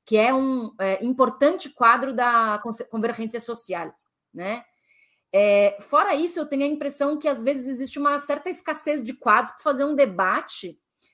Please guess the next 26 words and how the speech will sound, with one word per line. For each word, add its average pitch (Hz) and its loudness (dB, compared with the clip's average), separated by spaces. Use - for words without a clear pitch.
que 226 -4
responda 269 2
a 208 2
essa 202 0
questão 208 -6
de 233 -6
uma 285 0
maneira 285 2
contundente, 294 -4
né? 185 -12
E 240 0
aí, 302 4
pra, 294 2
pra 254 -2
quem 302 -4
tem 294 -2
curiosidade, 220 0
o 262 -2
site 302 0
da 220 0
Convenção 233 -2
Constitucional 226 -4
é 220 4
aberto, 208 0
é, 190 0
e 214 -2